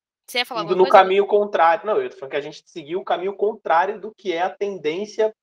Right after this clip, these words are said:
Speaker 2: pra dois mil e vinte e um dos próximos anos, que é a galera largar o C L T pra viver de conteúdo. A gente ainda não consegue, gente. Então,
Speaker 1: É.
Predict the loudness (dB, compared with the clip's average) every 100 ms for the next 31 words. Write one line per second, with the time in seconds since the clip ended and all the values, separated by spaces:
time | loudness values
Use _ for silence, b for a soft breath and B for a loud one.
0 | _ 2 2 2 -2 -4 -10 -10 -8 -8
1 | -4 -6 -6 -10 -6 -8 -4 -4 0 0
2 | 2 2 2 2 -2 -2 -6 -6 -6 -6
3 | -6 _ _ _ 0 2 0 -4 -4 -8
4 | -4 -4 -4 -6 -4 -4 -6 -8 -4 -4
5 | -4 -6 -8 -6 -8 -8 -12 -14 -16 -12
6 | -10 -10 _ _ -14 -12 -14